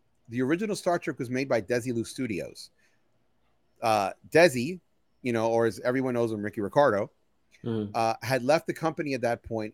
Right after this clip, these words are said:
Speaker 1: and Lucille Ball pushed for Star Trek to be made. So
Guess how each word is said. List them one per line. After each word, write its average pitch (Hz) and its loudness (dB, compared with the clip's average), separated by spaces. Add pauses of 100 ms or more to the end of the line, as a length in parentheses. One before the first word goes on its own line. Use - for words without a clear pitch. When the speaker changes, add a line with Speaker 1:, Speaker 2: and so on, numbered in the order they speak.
Speaker 1:
and 110 -6
Lucille 175 -2
Ball 135 2 (120)
pushed - -2 (460)
for 147 -6
Star 135 0
Trek - -8
to 110 -8
be 95 -6
made. 135 -2 (880)
So 123 6